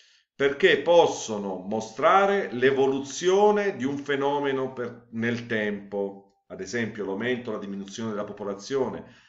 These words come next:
ad esempio l'aumento o la diminuzione dell'intensità delle piogge. Chi si occupa di recuperare i dati, di trasformare i fenomeni in dati, in numeri?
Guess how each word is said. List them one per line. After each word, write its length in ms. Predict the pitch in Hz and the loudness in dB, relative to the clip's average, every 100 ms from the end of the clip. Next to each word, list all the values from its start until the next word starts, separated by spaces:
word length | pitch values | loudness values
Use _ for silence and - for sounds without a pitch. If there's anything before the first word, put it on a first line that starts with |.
| _ | _
ad 160 | - 127 | -6 -2
esempio 800 | 147 165 156 - 143 - - - | -2 -2 -6 -2 0 0 -4 -14
l'aumento 560 | 95 123 131 165 156 143 | 0 2 2 0 -2 -2
o 40 | |
la 60 | 127 | -2
diminuzione 760 | 120 131 139 - 165 160 156 | -2 -6 -8 -8 -4 -2 0
dell'intensità 680 | 135 127 123 131 117 - 135 | 0 -2 -2 -4 -4 -2 -2
delle 160 | 120 110 | 0 -2
piogge. 800 | 107 101 98 95 98 95 98 _ _ _ _ _ _ _ _ | 0 0 0 -4 -6 -6 -8 _ _ _ _ _ _ _ _
Chi 160 | - 247 | 0 2
si 160 | 226 | 6
occupa 720 | 180 160 - 151 - 139 127 | 8 8 4 -4 2 4 4
di 600 | 127 147 143 143 - - _ _ | 2 -2 -2 -4 -10 -20 _ _
recuperare 1000 | 123 120 170 165 147 147 143 139 131 123 | -8 0 0 -2 -2 2 4 4 4 2
i 60 | |
dati, 680 | 107 123 120 120 123 120 107 | 0 2 2 0 -8 -10 -12
di 200 | - 139 | -8 -6
trasformare 720 | 143 123 120 127 113 120 123 120 | -4 -6 -6 -4 -4 -2 -2 -2
i 40 | |
fenomeni 840 | 117 110 113 117 110 107 107 - 113 | -4 -6 -4 -4 -4 -6 -10 -8 -6
in 400 | 104 104 98 - | -6 -8 -10 -16
dati, 640 | - 101 98 90 95 90 98 | -4 -2 0 -2 -6 -12 -10
in 160 | 95 | -10
numeri? 680 | 90 98 139 143 143 143 - | -8 -6 -4 -4 -4 -8 -12